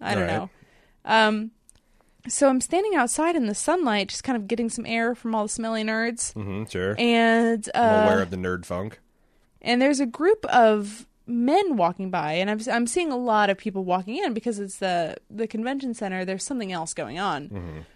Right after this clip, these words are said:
Speaker 1: So a group of, like, seven guys walk by, and I was at a point in my life where I was just kind of trying to talk to people like you said you did once.
Speaker 2: Oh, sure, yeah.
Speaker 1: I'm just talking to people and making friends or just having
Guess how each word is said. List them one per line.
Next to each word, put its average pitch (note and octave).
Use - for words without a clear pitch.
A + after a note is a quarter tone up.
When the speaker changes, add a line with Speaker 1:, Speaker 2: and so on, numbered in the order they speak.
Speaker 1:
So C4
a A#3+
group G4
of, D#4
like, G3+
seven E4
guys C4+
walk A3+
by, F#3
and G#3+
I -
was A#4
at F#4
a -
point A#3
in A3
my A3
life A3
where G#3+
I F#3+
was F#3+
just F#3+
kind B3
of A3+
trying A#3+
to A#3+
talk B3+
to -
people C#4
like C#4+
you G4
said F#3
you F3
did D#3
once. B2
Speaker 2:
Oh, F#3
sure, D#3
yeah. G2
Speaker 1:
I'm A3+
just A3+
talking G#3
to G3
people G3
and F#3+
making F3
friends F3
or F3
just -
having F3